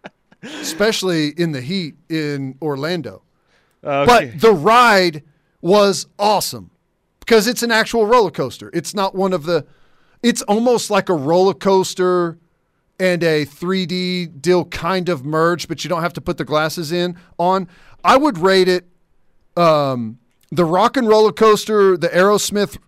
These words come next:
Speaker 2: is, my opinion, was the best roller coaster. Guardians of the Galaxy was number two. Then they had, like,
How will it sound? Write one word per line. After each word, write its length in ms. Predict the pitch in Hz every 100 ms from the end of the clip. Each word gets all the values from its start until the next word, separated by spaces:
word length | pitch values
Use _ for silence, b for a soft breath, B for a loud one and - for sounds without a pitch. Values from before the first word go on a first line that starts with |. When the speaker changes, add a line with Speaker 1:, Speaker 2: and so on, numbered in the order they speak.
| _
Speaker 2:
is, 300 | 190 156 117 - _ _ _ _ -
my 200 | 185 196
opinion, 360 | - 190 190
was 160 | 175 156
the 80 | 131
best 340 | 156 175 -
roller 220 | 170 160
coaster. 540 | 147 160 143 - 143 139 _ _ _ _ _ _ _ - 127
Guardians 500 | 190 208 220 208 170
of 60 |
the 60 | 170
Galaxy 580 | 151 175 175 175 - 180
was 200 | 151 143
number 240 | 156 131
two. 560 | 131 175 170 170 165 165 _ _ _ _ _ _
Then 220 | 127 196 202
they 120 | 190
had, 340 | 175 180 170
like, 500 | 151 151 147 143 143